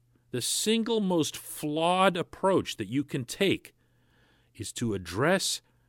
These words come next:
short-term, immediate needs in Pittsburgh. So why did I say what I said yesterday about Will Craig? Well, Will Craig's not a kid.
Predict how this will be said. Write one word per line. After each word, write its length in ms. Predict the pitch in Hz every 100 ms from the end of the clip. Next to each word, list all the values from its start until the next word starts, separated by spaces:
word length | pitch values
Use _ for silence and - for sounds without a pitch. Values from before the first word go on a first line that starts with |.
| _
short-term, 1000 | - - - 160 185 - - 170 170 170
immediate 640 | - 92 107 160 175 170 123
needs 460 | 123 156 127 95
in 260 | - 127 123
Pittsburgh. 580 | - 175 - - 80 - - _
So 400 | - - 190 135 - -
why 380 | 110 123 143 220
did 160 | 240
I 180 | 220 208
say 340 | 202 - 202 196
what 180 | 185
I 80 | 180
said 320 | 180 202 185
yesterday 500 | 151 170 - 185 180
about 280 | 175 170 170
Will 180 | 165 175
Craig? 400 | - 180 185 165
Well, 200 | 180 175
Will 180 | 175 208
Craig's 380 | - - 185 139
not 200 | 165 156
a 40 |
kid. 400 | - - 78 -